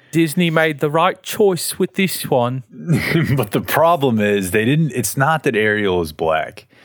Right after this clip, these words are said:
Speaker 2: It's that Ariel, like, her gear, her, her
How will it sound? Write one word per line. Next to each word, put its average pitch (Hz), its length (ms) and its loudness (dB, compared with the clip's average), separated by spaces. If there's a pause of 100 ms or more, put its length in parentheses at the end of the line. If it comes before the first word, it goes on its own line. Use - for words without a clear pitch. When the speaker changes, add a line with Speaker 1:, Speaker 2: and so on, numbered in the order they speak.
(580)
Speaker 2:
It's 104 180 -4
that 127 100 0
Ariel, 123 680 0
like, 107 220 -2
her 107 180 0
gear, 92 580 0
her, 90 600 0
her 95 320 0